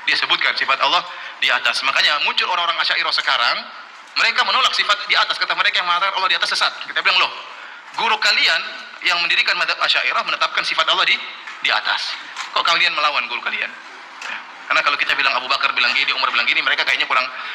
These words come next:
Nabi bilang gini, kayaknya mereka kurang percaya. Kita bilang, "Lah, Abul Hasan Al-Asy'ari bilang dalam bukunya Allah berada di atas, bahkan ijma sahabat Allah berada di atas." Nah, bagaimana? Nah, akhirnya mereka ternyata ikut Asy'ariyah yang belakangan. Lah, berarti yang belakangan menyelisih gurunya dong. Ya, yang belakangan menyelisih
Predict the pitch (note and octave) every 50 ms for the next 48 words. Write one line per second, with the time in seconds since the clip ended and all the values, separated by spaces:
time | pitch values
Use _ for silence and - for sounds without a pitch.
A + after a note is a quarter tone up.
0 | - - B2+ C3+ C#3 C#3 C3+ C3 B2+ B2 D3+ E3 D3 C#3 D3 D#3+ D#3 D#3+ D#3+ D#3
1 | D3 C#3+ C#3 E3 D#3+ D3 G#2+ F2 - - - - - - - C#3+ D#3 E3 D3+ B2+
2 | - - E3+ D3+ F#3+ G3+ - F#3 F3 F3 D#3 D3+ D3+ C3+ C3 C3+ F3+ A#3 A#3 -
3 | - - - - - - - - - A3 G#3+ F#3+ D#3+ D#3+ D#3 D3 D3 - - C#3+
4 | C#3+ F#3 D#3+ E3 F3 D#3+ C#3 C#3+ D3+ D3 C#3+ C#3 F3 A3 A3+ - - - - -
5 | - - C3 C#3 - - B2+ - - C#3+ C#3+ - D#3+ D#3+ - - - F3 D#3+ E3+
6 | E3 D#3 - - - - - - D3 D3 D#3+ F3 F3 E3 - D3 D#3 D#3+ C3 C3
7 | C#3+ C#3 D3 C#3 B2+ - A2 - - A2+ G#2+ - B2 B2 A#2+ B2 C3 C#3+ D3+ C#3
8 | A2 G#2+ G2 - - - - - - - - - - - - - - G#2 G2+ G#2
9 | A#2 C#3 - G3+ F3+ D#3+ - - G3 E3+ D#3 D#3 F3+ - F#3 - F3 G#3 G#3+ -
10 | D3+ - C#3+ - E3 F3+ E3+ D#3 E3+ A3 A3 - - - - - - - B2+ A#2+
11 | G2+ - A#2+ A2+ G#2+ A#2 C3+ - - - F3 G#3+ - C#4+ C#4 A#3+ A3 G#3 F#3+ G#3+
12 | B3+ C#4 C#4 A#3+ A3+ A3+ A#3 A#3+ A#3+ C4+ C4 C#4 D4+ D#4+ D4 B3+ G#3 D#3 D#3+ -
13 | - - - - - - - - - - - - - - - - - - - -
14 | - - - - - - - - - D3 D#3 D#3 D3+ D3 - - C#3 E3 A3+ C4
15 | A#3+ E3 D3+ C#3 C3+ - F#3